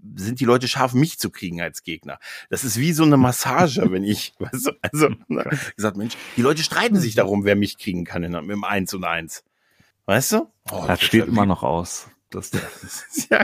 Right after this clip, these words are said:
Speaker 1: genau. <laughs> Genau. Also, das wär wirklich geil. Während ich versuche, in deine Nieren zu schlagen.
Speaker 2: Wenn,
Speaker 1: Ja.
Speaker 2: wenn alles gut geht, sehe ich Sascha wieder dieses Jahr.
Speaker 1: Ah,
Speaker 2: Wir
Speaker 1: das ist
Speaker 2: planen
Speaker 1: super.
Speaker 2: ja aktuell Urlaub und das war heute wie verhext. Ich hatte es dir eben schon im Vorgespräch gesagt, ne?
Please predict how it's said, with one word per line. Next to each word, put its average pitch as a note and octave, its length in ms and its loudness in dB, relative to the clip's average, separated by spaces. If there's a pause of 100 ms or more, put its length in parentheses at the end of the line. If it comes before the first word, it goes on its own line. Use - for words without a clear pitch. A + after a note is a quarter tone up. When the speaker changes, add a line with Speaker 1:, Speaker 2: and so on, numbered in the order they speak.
Speaker 1:
genau. A#2 480 4
<laughs> - 60 -20 (300)
Genau. - 260 4
Also, B2 280 -2
das A2 160 4
wär G#2+ 100 6
wirklich G2+ 260 0
geil. F#2 160 0 (280)
Während G2 160 -4
ich B2 100 -10
versuche, A#2 340 -8
in G#2 120 -2
deine F#2+ 180 -4
Nieren F#2 300 -4
zu - 160 -18
schlagen. E2 420 -12 (340)
Speaker 2:
Wenn, G2+ 180 0
Speaker 1:
Ja. - 40 -6
Speaker 2:
wenn G2 140 2
alles B2+ 320 -2
gut A#2+ 160 2
geht, - 180 2
sehe G#2 200 4
ich F2+ 60 -2
Sascha F#2+ 420 0
wieder E2+ 200 -4
dieses F2 400 -4
Jahr. E2+ 160 2
Speaker 1:
Ah, - 160 -2
Speaker 2:
Wir D#2+ 60 0
Speaker 1:
das E2+ 100 0
ist D#2 60 -6
Speaker 2:
planen F#2+ 300 4
Speaker 1:
super. G#2+ 120 6
Speaker 2:
ja F2 120 4
aktuell G2+ 360 4
Urlaub G#2+ 420 4
und F#2 100 4
das G2+ 140 2
war G#2 200 4
heute A2 320 4
wie B2+ 100 4
verhext. G#2 420 0
Ich - 60 2
hatte A2 100 4
es - 40 -6
dir A2 100 6
eben A2 140 6
schon G#2+ 180 4
im F#2+ 80 4
Vorgespräch - 640 0
gesagt, A2+ 420 -4
ne? B2 120 2